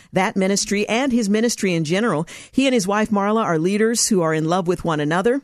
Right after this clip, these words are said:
their family, the church, and most of all, the Lord Jesus Christ. They have been married for thirty-two years, and that might have changed in the last few months. They have four children, and shortly after they were married, they began to pastor Life Change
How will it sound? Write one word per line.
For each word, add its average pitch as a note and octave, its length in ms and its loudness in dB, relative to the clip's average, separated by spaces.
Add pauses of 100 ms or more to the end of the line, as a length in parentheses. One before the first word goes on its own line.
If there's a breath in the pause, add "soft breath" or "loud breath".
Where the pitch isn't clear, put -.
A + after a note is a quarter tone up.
their D#3+ 160 -2
family, G3+ 440 0
the D#3+ 140 -2
church, G#3+ 400 -2
and F3 160 0
most A#3 380 0
of F3+ 100 2
all, D3 240 0
the F3 100 0
Lord D#3+ 280 2
Jesus D#3 360 -2
Christ. F3 520 -2 (340 loud breath)
They G3+ 140 2
have F3+ 160 2
been F3 160 2
married G#3 320 2
for E3+ 300 2
thirty-two C#4+ 800 -2
years, E3 420 0
and F#3+ 80 0
that B3 140 -2
might B3+ 220 2
have F3 120 0
changed D3+ 420 -2
in D#3 80 -2
the D3 100 -2
last D3 300 -2
few D3+ 160 0
months. D3 320 -2 (240 loud breath)
They A3 120 2
have F#3 140 2
four C4+ 280 2
children, D#3 560 0 (260 loud breath)
and G3 100 2
shortly B3 320 2
after A3+ 320 0
they G#3 140 2
were F#3 160 2
married, G3 380 2
they F#3+ 120 0
began F#3+ 420 0
to - 160 -6
pastor F3 520 -2
Life E3+ 420 -2
Change D#3+ 460 -2